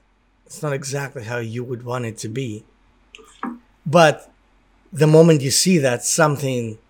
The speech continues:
clicks inside. And what happens is immediately your imagination, which is the most magical force in the universe, does what?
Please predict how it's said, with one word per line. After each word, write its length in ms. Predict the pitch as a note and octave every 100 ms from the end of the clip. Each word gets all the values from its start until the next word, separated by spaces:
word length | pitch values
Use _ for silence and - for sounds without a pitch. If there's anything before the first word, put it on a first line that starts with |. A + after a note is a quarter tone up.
| _ _ -
clicks 560 | G#3 G#3+ - - - -
inside. 640 | C#3+ B2+ - A#2 G#2+ G2+ G2+ _ _ _ _ _ _ -
And 160 | D3+ D3
what 180 | C3+
happens 580 | C3 A3+ B3+ C3+ C3+ -
is 300 | - D3+ A#2
immediately 600 | B2+ C3+ A3 F#3+ C3+ B2+
your 360 | C3 C#3 C#3 C3
imagination, 880 | C3 C3+ B2+ B2+ C#3+ D#3+ A#2+ A#2
which 240 | B2+ A#2+ -
is 400 | F3+ D#3 A#2+ C#3
the 80 | B2
most 360 | A#2 A#2+ A2+ -
magical 600 | B2 B2 A#2 A#2+ A#2+ A2
force 580 | - - B3+ C#3 G#2 - _ _ _
in 200 | F#3 C#3+
the 100 | B2
universe, 800 | A#2+ A#3 G#3+ G#2+ G#2 D3+ - - _ _ _ _ _ _ _ _ _ _ _ _ C#3+
does 280 | C3+ A#2+
what? 380 | B2+ D#3+ G#2 -